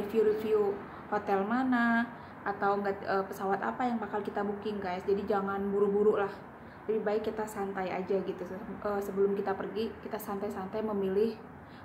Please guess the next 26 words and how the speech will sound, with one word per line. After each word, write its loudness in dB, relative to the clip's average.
hotel-hotel 0
atau -2
juga 2
pesawat -2
apa 2
gitu -6
yang -6
bakal -4
kita -8
pakai. -10
Terus -2
juga 2
tukarkan -2
uang 0
itu 0
lebih 2
baik 0
tukarkan 0
dari 4
sini 6
guys, 0
jangan 2
kita -4
tukar -2
di 0
negara 0